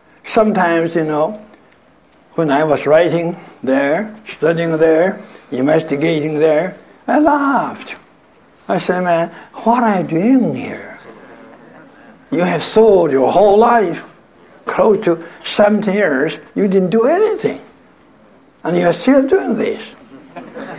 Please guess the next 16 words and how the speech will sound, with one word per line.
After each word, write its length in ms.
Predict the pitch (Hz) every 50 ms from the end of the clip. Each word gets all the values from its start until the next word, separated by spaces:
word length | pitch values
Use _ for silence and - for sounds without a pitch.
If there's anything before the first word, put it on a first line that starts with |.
| - - - - - - - - - - - - - - -
Uh, 220 | - 165 156 156 156
sometimes 600 | - 208 214 202 185 190 190 180 180 180 170 156
my 160 | 160 160 151
grandchildren 680 | 165 160 165 175 175 165 - - 190 185 165 165 165 156
came, 480 | - 170 160 160 165 160 165 165 - - - - _ _ _ _ _ _ _ _ _ _ _ _ _ _ _ _ -
"Grandpa, 840 | - 185 196 190 190 165 180 185 180 185 185 185 180 185 180 180 202 214 - -
what 180 | - 208 202
are 100 | 190 185
you 60 | 170 165
doing?" 460 | 175 185 180 175 240 - - - - - - - - - - 175 180 - - 196 185 - - - - - - - - - - - - - -
"Well, 360 | 147 143 147 156 175 190 190
I'm 220 | 185 175 175 165 151
doing 280 | 160 208 220 185 143 -
something." 360 | - 117 - - - - - - - - - - - 143 - 147 135 - _ 135 - - - - - - - - - _ _ -
"What 240 | - 214 208 190 165
thing?" 340 | 185 226 226 196 139 101